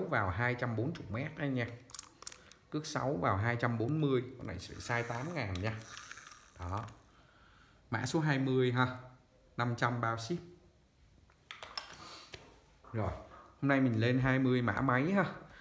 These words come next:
Có ít cây cần nữa thôi. Máy cũng nhiều nha. Anh em có nhu cầu cứ liên hệ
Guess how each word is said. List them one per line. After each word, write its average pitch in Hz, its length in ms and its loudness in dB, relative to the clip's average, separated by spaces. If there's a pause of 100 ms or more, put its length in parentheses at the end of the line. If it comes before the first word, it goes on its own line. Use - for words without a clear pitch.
(240)
Có 123 200 0
ít 160 220 0
cây 127 200 4
cần 92 280 2
nữa 98 200 0
thôi. 143 100 0 (640)
Máy 120 140 6
cũng 165 240 0
nhiều 127 220 6
nha. 107 160 4 (380)
Anh 127 100 4
em 127 160 2
có 139 80 8
nhu 147 260 4
cầu 101 340 4
cứ 147 60 4
liên 151 160 4
hệ 123 160 0